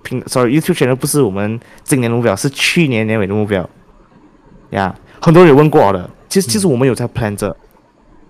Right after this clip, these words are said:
Speaker 1: 很多人问过，只是中间我们有些，我们有很多东西做，所以才开始没有时间去讨论，过后才一段时间才去讨论，才去做了。不过希望也可以越做越好啊，YouTube。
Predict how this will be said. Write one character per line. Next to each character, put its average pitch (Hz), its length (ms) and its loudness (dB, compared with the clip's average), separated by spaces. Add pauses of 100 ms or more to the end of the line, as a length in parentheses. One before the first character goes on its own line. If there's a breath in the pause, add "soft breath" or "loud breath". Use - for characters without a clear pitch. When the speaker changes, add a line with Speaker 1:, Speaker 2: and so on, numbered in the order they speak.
(300)
Speaker 1:
很 131 100 -2
多 127 120 4
人 127 100 4
问 143 100 4
过， 131 140 2
只 113 140 -2
是 147 140 0
中 123 260 -4
间 117 180 -2
我 101 80 -4
们 104 220 -6 (260)
有 107 160 -2
些， 117 180 0
我 92 140 -2
们 110 100 -2
有 123 140 0
很 101 140 -6
多 101 80 -4
东 101 80 -4
西 87 80 -8
做， 101 280 -2 (440 loud breath)
所 147 120 2
以 135 40 4
才 131 180 0
开 117 160 0
始 98 320 -2 (1300)
没 135 120 0
有 135 60 6
时 123 160 0
间 120 140 4
去 127 80 0
讨 104 180 -2
论， 107 140 -2
过 131 140 4
后 131 60 6
才 110 200 0
一 87 80 -2
段 123 160 2
时 - 60 -6
间 104 140 -2
才 98 140 -2
去 113 100 0
讨 90 180 -6
论， 101 120 -4
才 98 140 -8
去 92 100 -6
做 95 200 -4
了。 82 140 -8 (680 loud breath)
不 135 60 4
过 147 60 6
希 131 120 2
望 123 100 4
也 113 60 0
可 104 100 -2
以 95 60 -2
越 107 100 0
做 107 160 2
越 110 80 4
好 92 80 -2
啊， 92 120 0
YouTube。 101 320 -4